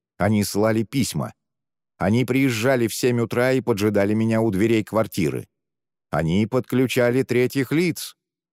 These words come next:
Они проявляли чудеса изобретательности.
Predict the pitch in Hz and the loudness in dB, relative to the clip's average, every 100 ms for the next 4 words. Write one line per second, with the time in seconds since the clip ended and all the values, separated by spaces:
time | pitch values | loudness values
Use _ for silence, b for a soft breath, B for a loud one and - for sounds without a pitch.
0 | _ _ - 92 101 - 98 101 95 110 | _ _ -10 -4 -4 -2 0 0 0 0
1 | 110 104 - 143 131 117 127 - 117 90 | 0 -2 -2 -2 0 -2 -2 -2 0 0
2 | 76 76 69 - 67 - 58 50 - - | 0 -4 -6 -6 -8 -8 -12 -12 -16 -18